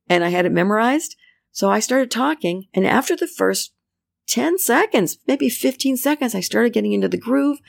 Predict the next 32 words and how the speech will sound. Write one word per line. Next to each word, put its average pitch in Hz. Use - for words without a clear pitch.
and 185
I 196
really 208
started 202
speaking 208
and 202
I 214
felt 196
great. 214
When 190
I 185
sat 233
down, 247
I 202
realized 196
I 175
was 214
splotching 190
from 202
the 196
hives, 196
but 220
it 208
went 220
away 233
within 175
an 170
hour 196
because 180
all 170
of 185
that -